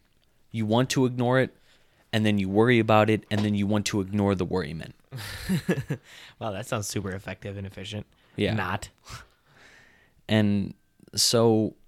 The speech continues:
Speaker 1: yours is introverted thinking.
Speaker 2: So wait, what's my hero?
Speaker 1: Your hero is extroverted thinking.
Speaker 2: So this is my anti-hero, number five.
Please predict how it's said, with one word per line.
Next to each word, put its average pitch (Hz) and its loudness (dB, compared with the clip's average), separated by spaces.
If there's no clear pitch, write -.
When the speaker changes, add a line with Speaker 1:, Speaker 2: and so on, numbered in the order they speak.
Speaker 1:
yours 113 0
is 101 0
introverted 104 0
thinking. - -6
Speaker 2:
So - -12
wait, 107 -4
what's 110 -4
my 117 -2
hero? 101 -8
Speaker 1:
Your 98 -6
hero 123 4
is 98 2
extroverted 98 0
thinking. - -4
Speaker 2:
So - -10
this 101 -6
is 104 -8
my 98 -8
anti-hero, 92 -8
number 92 -8
five. 92 -10